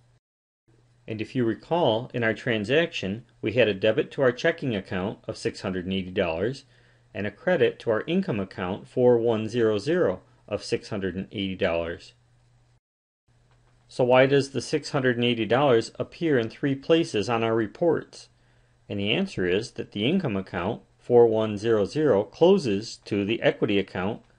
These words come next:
three one one zero. And if we take a look at the account activity for account three one one zero, we'll get a better answer of why this is going on.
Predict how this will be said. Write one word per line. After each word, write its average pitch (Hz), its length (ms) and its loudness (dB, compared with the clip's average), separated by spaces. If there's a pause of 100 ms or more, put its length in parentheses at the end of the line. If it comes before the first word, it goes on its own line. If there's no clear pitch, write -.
(140)
three 131 220 0
one 110 240 0
one 113 240 0
zero. 120 440 2 (600)
And 107 80 -8
if 120 100 -8
we 113 60 -4
take 131 300 -4
a - 20 -2
look 120 220 0
at - 100 -6
the 101 100 -4
account 156 360 -2
activity 104 680 -2 (300)
for 107 160 -2
account 110 380 -4
three 113 260 0
one 104 280 -2
one 95 260 -2
zero, 92 420 -2 (460)
we'll 147 100 -2
get 131 180 4
a 110 60 2
better 117 340 4
answer 120 540 -2 (160)
of 101 120 -6
why 107 200 4
this 101 220 -8
is 98 100 -14
going 101 340 -2
on. 92 280 -6